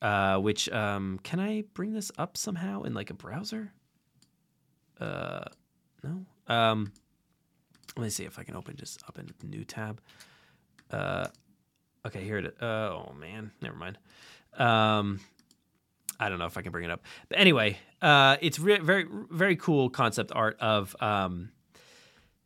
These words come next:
uh, a T-Rex, and, uh, it, it's breaking through this, like, this, like, uh, rope bridge.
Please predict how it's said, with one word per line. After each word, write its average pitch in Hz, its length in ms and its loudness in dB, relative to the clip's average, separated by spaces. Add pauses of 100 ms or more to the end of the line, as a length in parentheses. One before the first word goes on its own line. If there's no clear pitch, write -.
(560)
uh, 101 340 2
a 127 80 -4
T-Rex, 156 640 4 (420)
and, 110 720 2
uh, 101 640 0
it, 131 180 -4 (220)
it's 120 140 -4
breaking 170 540 0
through 135 220 2
this, 113 200 2
like, 104 340 4 (840)
this, 113 260 0
like, 98 280 2
uh, 92 240 0 (1040)
rope 139 360 8
bridge. 98 540 0